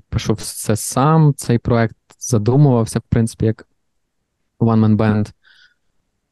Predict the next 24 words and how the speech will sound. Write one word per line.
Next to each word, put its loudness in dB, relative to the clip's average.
Е, 0
були 2
якісь 0
теж -4
спроби 0
залучити 0
на 2
постійно, 2
е, 0
музикантів 0
десь -10
так -8
в -4
році 0
дев'ятнадцятому, 0
а, 0
але 0
якось -4
тоді 0
не 2
дуже 0
складалося 0
з -6
цим. -2